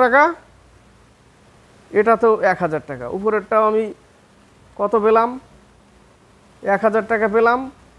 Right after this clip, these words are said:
আর নিচেরটাও আমি, দ্রব্যটির ধার্য মূল্য কত? আশি, একাশি, বিরাশি। একাশি নম্বর, এক ব্যবসায়ী কোনো দ্রব্যের ক্রয় মূল্যের উপর টেন পার্সেন্ট বাড়িয়ে ধার্য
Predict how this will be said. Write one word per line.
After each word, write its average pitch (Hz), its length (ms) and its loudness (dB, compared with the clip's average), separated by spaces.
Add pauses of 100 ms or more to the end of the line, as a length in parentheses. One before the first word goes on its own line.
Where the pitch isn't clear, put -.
(500)
আর 160 160 -12
নিচেরটাও 214 520 0
আমি, 233 160 -2 (3750)
দ্রব্যটির 220 480 2
ধার্য 190 220 0 (100)
মূল্য 208 140 0 (140)
কত? 190 140 -2 (600)
আশি, 196 180 -8 (300)
একাশি, 294 320 -2 (100)
বিরাশি। 185 340 0 (120)
একাশি 277 360 2
নম্বর, 214 240 0 (220)
এক 262 60 0 (120)
ব্যবসায়ী 285 500 2 (240)
কোনো 262 140 0 (120)
দ্রব্যের 277 380 4 (140)
ক্রয় 277 280 2
মূল্যের 294 340 4
উপর 233 120 0 (120)
টেন 269 220 0
পার্সেন্ট 285 340 -2 (100)
বাড়িয়ে 233 340 2 (680)
ধার্য 214 200 2